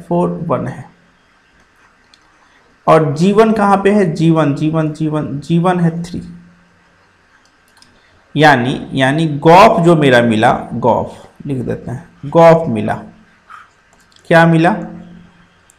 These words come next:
वन पे थ्री, अ,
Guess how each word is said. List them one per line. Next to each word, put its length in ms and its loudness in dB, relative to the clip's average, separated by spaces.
वन 220 4
पे 380 0
थ्री, 160 -2
अ, 520 -2